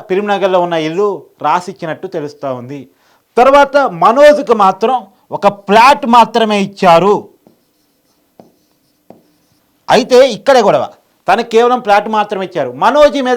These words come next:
కోపం రావటానికి కారణం ఏంటి? మనోజ్కి ఎక్కువ ఆస్తి కేటాయింపులు జరగకపోవటానికి కారణం ఏంటి? మోహన్ బాబుకి, మంచు మనోజ్కి ఎక్కడ గ్యాప్ వచ్చింది అంటే, కేవలం తన పెళ్లి వల్ల, తన భూమా మౌనికారెడ్డిని ప్రేమించి పెళ్లి చేసుకున్నాడనే కారణం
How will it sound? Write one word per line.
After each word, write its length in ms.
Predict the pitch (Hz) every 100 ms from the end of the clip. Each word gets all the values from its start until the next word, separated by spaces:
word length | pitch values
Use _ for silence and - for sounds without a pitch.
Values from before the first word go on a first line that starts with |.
| 247 220
కోపం 320 | 220 233 214
రావటానికి 460 | 202 196 196 185
కారణం 340 | 165 156 180 180
ఏంటి? 340 | 175 170 233
మనోజ్కి 520 | 190 175 233 262 262
ఎక్కువ 220 | 220 226 190
ఆస్తి 440 | 165 180 214 233
కేటాయింపులు 480 | 190 196 202 190 175
జరగకపోవటానికి 760 | 143 165 190 185 175 175 160
కారణం 300 | 156 156 180
ఏంటి? 340 | 175 180 262 240 _ _ 151
మోహన్ 340 | 208 269 269
బాబుకి, 400 | 254 233 233 254 233 - _ _ -
మంచు 400 | 175 233 220 247
మనోజ్కి 480 | 202 233 233 233 233
ఎక్కడ 380 | 175 180 262
గ్యాప్ 320 | 226 214 196 185
వచ్చింది 400 | - 170 151 131
అంటే, 500 | 127 135 269 - _ _ _ _ _ _ -
కేవలం 460 | 240 294 285 277 254 233
తన 100 | 220
పెళ్లి 360 | 226 277 285 285
వల్ల, 280 | 180 107 - _ _ _ _ _ - 220
తన 100 | 240
భూమా 460 | 175 277 269 262
మౌనికారెడ్డిని 720 | 247 240 240 240 226 220 214 220
ప్రేమించి 500 | 202 214 240 240 240
పెళ్లి 280 | 214 214 214
చేసుకున్నాడనే 760 | 208 208 196 196 190 185 185 180
కారణం 540 | 180 165 196 202